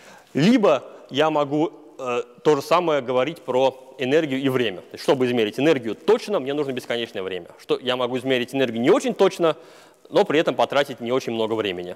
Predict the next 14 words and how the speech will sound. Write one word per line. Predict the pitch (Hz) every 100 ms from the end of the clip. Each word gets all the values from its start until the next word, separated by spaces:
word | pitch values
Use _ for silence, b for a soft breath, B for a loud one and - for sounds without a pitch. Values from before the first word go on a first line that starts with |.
| -
Или | 147
могу | 143 135 135
измерить | 135 123
очень | 127 143
быстро, | 262 - 131
но | 107 175
там | 135
вообще | 120 -
тогда | 104
точно | 95 113 104
не | 104
будет, | 101 82 - B B B B B _ -
э, | 87
никакой. | 95 101 104 - 85